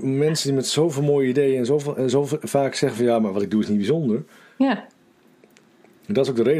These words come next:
Speaker 1: dat ik de, de kennisdelers gestart ben. Ik wilde gewoon z-, mensen zoals jij, eh, maar
Speaker 2: Mhm.
Speaker 1: iedereen die gewoon mooie dingen doen, gewoon ook te laten delen.
Speaker 2: Ja.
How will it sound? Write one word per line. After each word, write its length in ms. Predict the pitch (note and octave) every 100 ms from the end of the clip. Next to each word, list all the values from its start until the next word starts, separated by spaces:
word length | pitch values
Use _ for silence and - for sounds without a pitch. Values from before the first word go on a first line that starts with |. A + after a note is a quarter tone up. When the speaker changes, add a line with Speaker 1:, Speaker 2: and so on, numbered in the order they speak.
| A#2
Speaker 1:
dat 20 |
ik 60 | G#2
de, 180 | A2+
de 100 | A2
kennisdelers 520 | G#2 G3 F#3+ D#3+ C3 -
gestart 260 | - A#2
ben. 160 | G#2+ A2
Ik 100 | G#2
wilde 220 | C#3 D#3+
gewoon 300 | - A2 A#2
z-, 100 | G2+ C#3 C3+
mensen 500 | C#3 D#3+ B2 A2+ G#2+
zoals 260 | A#2+ G#2
jij, 400 | A#2 C3 B2 D#3 -
eh, 160 | A#2
maar 240 | A2+ A#2 B2
Speaker 2:
Mhm. 80 | C#3+
Speaker 1:
iedereen 280 | C#3 C3+ C3
die 140 | A#2+
gewoon 360 | - A2+ A2+ - - - - - - _ _ _ _ - -
mooie 400 | A2+ B2+ D3+ C#3
dingen 240 | D#3+ G3+
doen, 200 | A#2 A#2+
gewoon 220 | B2 A#2 B2+
ook 260 | A#2 - -
te 120 | A#2
laten 240 | A#2 G#2
delen. 400 | D3 G#3+ G3+ A2+ - _ _ _ -
Speaker 2:
Ja. 320 | D4+ A3